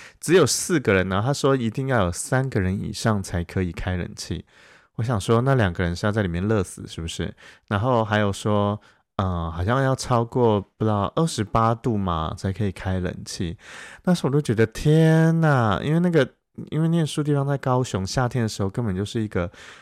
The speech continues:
烤箱欸，完全就是烤箱，然后超过二十八度才可以开冷气，每一天在里面都是煎熬，然后那个电风扇吹来，吹来的风也是热的，然后他们的那个宿舍就是属于那种上，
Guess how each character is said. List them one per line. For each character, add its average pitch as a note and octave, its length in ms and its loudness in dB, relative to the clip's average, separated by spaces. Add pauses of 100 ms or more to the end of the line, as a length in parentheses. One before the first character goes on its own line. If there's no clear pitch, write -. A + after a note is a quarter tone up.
(180)
烤 E2+ 340 -4
箱 F2+ 480 -2
欸， E2 300 -4
完 G#2+ 180 2
全 A#2+ 180 -2
就 A#2+ 120 -4
是 B2 80 0
烤 - 320 -4
箱， E2 480 -4
然 F#2 100 0
后 A#2 140 2
超 C3+ 240 0
过 - 180 2
二 C3+ 40 4
十 - 140 -4
八 A2+ 140 0
度 A#2+ 80 0
才 A2 160 -4
可 G#2 140 -4
以 - 20 0
开 G#2 240 -2
冷 G2 180 -2
气， - 300 -6 (480)
每 A2+ 180 4
一 C#3 80 0
天 C#3+ 280 0
在 C#3 140 2
里 G#2 120 0
面 A2 180 0
都 G#2+ 240 2
是 G#2+ 240 0
煎 G2 360 -2
熬， E2 180 -2
然 F#2+ 140 0
后 B2 60 2
那 F3 120 2
个 D#3+ 180 0 (240)
电 F#3 160 4
风 D#3+ 160 2
扇 D#3 220 2
吹 D3+ 180 0
来， C#3+ 80 4
吹 D3+ 200 -2
来 A#2 100 2
的 G#2+ 80 0
风 A#2 300 -2
也 F#2+ 100 -2
是 G2 300 -4
热 G#2+ 200 2
的， - 220 -2 (640)
然 A#2+ 140 0
后 D3 240 2
他 D#3+ 120 0
们 E3 140 0
的 A#2 120 -2
那 C3 60 -2
个 C3+ 120 -2
宿 C3 280 -2
舍 B2 240 0
就 A#2+ 120 -2
是 B2+ 160 -2
属 F#2 240 -4
于 F#2 120 -4
那 A#2 100 -2
种 F#2+ 160 -2
上， G#2+ 540 -2